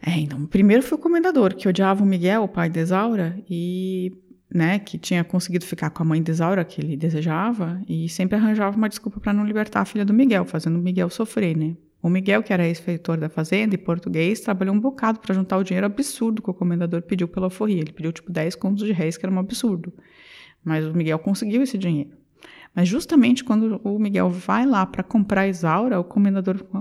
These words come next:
morre, claro, né? Romantismo, né? O que que ia acontecer? O comendador morreu.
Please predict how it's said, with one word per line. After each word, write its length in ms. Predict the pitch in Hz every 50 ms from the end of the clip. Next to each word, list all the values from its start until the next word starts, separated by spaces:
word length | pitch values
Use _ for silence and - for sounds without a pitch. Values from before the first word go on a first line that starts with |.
| 240 269 - - _ _ _
morre, 260 | - - - - - - _ _ _ _
claro, 380 | - - - 160 - - 151 147
né? 160 | 147 170 196 - - _ _ _ _ _ _ _ _ _ _
Romantismo, 520 | - 165 160 170 190 - 175 165 - 160 156
né? 140 | 147 170 226 - _ _ _ _ _ _ _
O 40 |
que 100 | - 185
que 120 | 180 - 180
ia 40 | 175
acontecer? 540 | 180 170 165 - - 226 320 311 - - -
O 40 | -
comendador 320 | - 180 170 160 165 151
morreu. 380 | 156 170 214 240 226 - 185